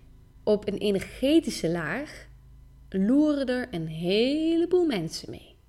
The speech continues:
Exen, je schoonfamilie, dead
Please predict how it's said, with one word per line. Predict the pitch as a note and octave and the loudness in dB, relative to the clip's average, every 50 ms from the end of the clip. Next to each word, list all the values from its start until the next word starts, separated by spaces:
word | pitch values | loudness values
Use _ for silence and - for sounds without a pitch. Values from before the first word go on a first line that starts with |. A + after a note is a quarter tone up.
| _ _ _ _ _ _ - - _ - - - _ _ _ _ _ _ - _ _ _ _ _ - - | _ _ _ _ _ _ -20 -20 _ -20 -20 -20 _ _ _ _ _ _ -20 _ _ _ _ _ -16 -8
Exen, | - C4+ D4 C#4+ - - - A#3 A3 G#3+ G#3+ G#3+ - - - | -4 -4 -4 -4 -4 -6 -4 -2 -2 -2 -2 -6 -8 -14 -8
je | F3+ E3+ | -8 -6
schoonfamilie, | D#3 - - - - D#4 D#4+ E4 E4 D4+ - - B3 A#3 A3+ G#3+ G#3+ G#3+ G#3 F#3 E3 D#3 - | -6 -8 -10 -4 0 2 4 4 4 2 0 -4 -2 -2 -2 -2 -2 -4 -4 -6 -6 0 4
dead | G3+ G3+ A3+ A#3+ A#3+ | 4 6 6 4 0